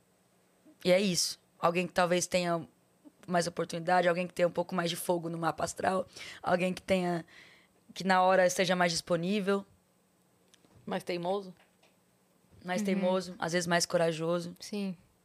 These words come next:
Speaker 1: Às vezes menos medroso.
Speaker 3: Uhum.
Speaker 1: Ou às vezes que tem um, um quesito social, que tenha mais dinheiro,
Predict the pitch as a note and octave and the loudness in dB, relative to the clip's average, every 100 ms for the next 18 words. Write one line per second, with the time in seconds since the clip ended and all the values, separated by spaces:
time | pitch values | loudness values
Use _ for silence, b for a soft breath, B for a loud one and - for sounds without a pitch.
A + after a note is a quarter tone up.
0 | _ _ _ _ _ _ _ _ _ _ | _ _ _ _ _ _ _ _ _ _
1 | _ _ _ _ _ _ - E3+ E3+ E3+ | _ _ _ _ _ _ -8 -4 -2 0
2 | F3 F3 E3+ E3+ D#3+ D#3+ E3+ E3+ E3+ G3 | 0 0 0 0 0 2 2 2 -4 -10
3 | F3 F3 F#3 G3+ b b b b F#3+ G#3 | -10 -8 -8 -10 b b b b 2 4
4 | G3+ A3+ G#3+ - A3 A#3 A#3+ A#3+ - _ | 4 4 2 -2 0 2 2 -2 -14 _
5 | _ _ _ _ _ _ - G3+ F#3+ - | _ _ _ _ _ _ -8 -6 -8 -2
6 | G3 G3+ - - F#3+ F#3+ - G3+ G#3 F#3+ | -2 -2 -2 0 0 0 0 2 4 4
7 | G#3 G#3 - G#3 G3 G#3 G3+ G#3 F#3 G#3 | 4 2 -6 -8 0 2 4 4 2 2
8 | G3 G3 | 2 2